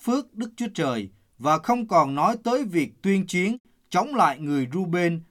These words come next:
và người Gad, hòng hủy diệt xứ mà họ đã định cư ở đó.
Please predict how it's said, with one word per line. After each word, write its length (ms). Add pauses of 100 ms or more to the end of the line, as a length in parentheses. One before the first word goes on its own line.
(100)
và 180
người 360
Gad, 240 (520)
hòng 320
hủy 300
diệt 220
xứ 360
mà 280
họ 280
đã 240
định 220
cư 340
ở 180
đó. 360